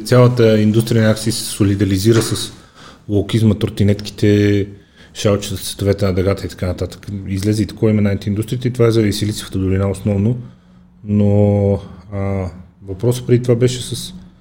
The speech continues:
точно за конкретните умения и за това, че има професии цели, цели сектори, където, м,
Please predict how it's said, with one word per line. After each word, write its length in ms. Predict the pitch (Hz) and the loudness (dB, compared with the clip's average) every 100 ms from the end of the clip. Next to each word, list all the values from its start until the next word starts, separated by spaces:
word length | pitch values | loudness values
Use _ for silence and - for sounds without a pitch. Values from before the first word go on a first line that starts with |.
| _ _ _ _ | _ _ _ _
точно 240 | 131 123 | -6 -2
за 80 | 113 | -2
конкретните 560 | 113 110 123 123 120 113 | 0 2 2 4 2 2
умения 500 | 104 110 120 117 117 | 4 6 6 6 4
и 40 | |
за 120 | 110 110 | 4 0
това, 280 | 107 110 | 0 0
че 360 | 117 - 120 110 - - - _ _ _ | 0 2 2 2 -2 -16 -20 _ _ _
има 240 | 107 113 110 | 2 2 2
професии 520 | 101 - 113 - 101 | -2 0 0 0 -4
цели, 420 | - 104 98 113 | -2 0 2 2
цели 300 | 107 104 107 | 2 0 0
сектори, 520 | 104 - 101 - 110 | 0 -2 -2 0 0
където, 380 | 117 113 113 - 113 | 2 2 2 0 0
м, 320 | 110 117 | 2 2